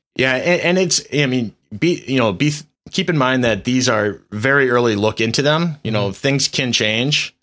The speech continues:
Speaker 1: Um, but they do have a, a GitHub page just full of examples, actual code for you to get going, you know, if you want something as a reference, as well as, uh, Channel nine videos. So if you just wanna look at those and catch up,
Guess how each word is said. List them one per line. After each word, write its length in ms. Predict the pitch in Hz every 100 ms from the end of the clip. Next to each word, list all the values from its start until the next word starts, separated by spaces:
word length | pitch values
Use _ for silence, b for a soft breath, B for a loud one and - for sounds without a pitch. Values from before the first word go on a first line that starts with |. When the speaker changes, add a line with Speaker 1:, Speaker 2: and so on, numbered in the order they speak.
| _ -
Speaker 1:
Um, 380 | 110 101 95 -
but 140 | 131
they 100 | 135
do 200 | 120 165
have 420 | 143 120 117 104
a, 220 | 104 101 -
a 40 | 101
GitHub 480 | - 135 - 101
page 300 | - 98 95
just 260 | 107 - - _ _
full 160 | 127 123
of 100 | 127
examples, 760 | 117 110 98 98 98 98 - - b - - _ 110
actual 400 | 120 - 131 117
code 320 | 120 113 107
for 80 | 110
you 80 | 110
to 80 |
get 200 | 107 104
going, 300 | 101 95 101
you 100 | 101
know, 120 | 98 95
if 120 | -
you 320 | 104 98 92 87
want 200 | 101 95
something 260 | 98 104 98
as 120 | 92
a 60 |
reference, 580 | 90 87 101 101 98 - b b -
as 120 | 127 123
well 260 | 143 139
as, 160 | 127 117
uh, 200 | 107 98
Channel 280 | - 135 120
nine 240 | 110 120
videos. 600 | 90 90 76 73 - - -
So 160 | - 113
if 120 | 113
you 60 |
just 180 | 101 98
wanna 160 | 113 107
look 160 | 104 101
at 100 | 95
those 240 | 104 101
and 80 | 98
catch 260 | 107 98 101
up, 240 | 92